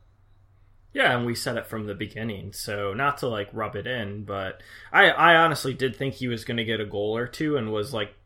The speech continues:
prepared for it, but this is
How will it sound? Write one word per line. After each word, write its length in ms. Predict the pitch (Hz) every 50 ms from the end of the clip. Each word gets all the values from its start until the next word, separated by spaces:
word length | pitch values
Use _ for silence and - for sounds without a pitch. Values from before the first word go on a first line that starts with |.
| _ - - - -
prepared 600 | - 127 - - - 110 95 95 101 120 123 -
for 320 | - 160 156 165 180 196
it, 200 | 208 - - - - -
but 320 | 127 120 117 113 107 117
this 240 | 135 143 143 - 175
is 240 | 165 139 110 -